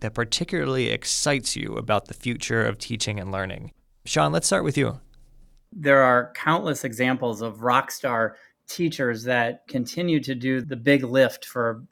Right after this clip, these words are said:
Speaker 2: kids in their classroom. One of the things that gets me really excited is when I have seen real examples where districts have truly focused on building out curricula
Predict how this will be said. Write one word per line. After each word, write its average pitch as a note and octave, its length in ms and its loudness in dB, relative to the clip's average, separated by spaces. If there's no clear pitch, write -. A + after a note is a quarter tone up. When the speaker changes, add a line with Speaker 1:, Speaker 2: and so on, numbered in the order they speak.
Speaker 2:
kids C3 240 -2
in B2 120 0
their A2 120 -2
classroom. A#2+ 600 -2
One A#3 220 4
of G4 60 -2
the F4 100 2
things F3 400 2
that C3+ 260 4
gets C3+ 260 0
me C3+ 160 2
really A#2+ 400 0
excited A#2 680 -4
is B2 540 2
when D#3 160 6
I D3+ 140 6
have D3+ 180 2
seen G#3+ 760 -4
real D#3+ 460 2
examples A#2 680 -4
where A#2+ 140 -2
districts B2+ 760 -2
have A#2+ 200 -6
truly E3 640 0
focused C3 800 0
on B2+ 320 0
building E3+ 520 4
out C3 320 0
curricula B2 800 -2